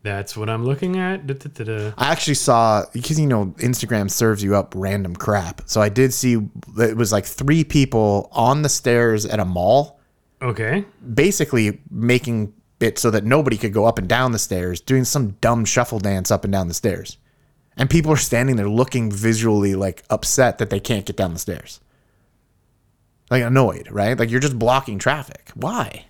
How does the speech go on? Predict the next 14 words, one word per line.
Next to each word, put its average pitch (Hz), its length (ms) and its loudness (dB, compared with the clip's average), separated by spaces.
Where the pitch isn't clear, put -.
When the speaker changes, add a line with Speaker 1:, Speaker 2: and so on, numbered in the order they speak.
Speaker 2:
Well, 117 120 2
I - 20 -2
mean, 95 140 -2
I 95 40 -4
know 104 140 0
why, 85 220 -8
'cause 98 160 -10
you're 98 180 -8
gonna 85 200 -12
put 110 140 -2
it 95 60 -8
on 90 140 -8
the - 80 -14
TikTok. - 460 -4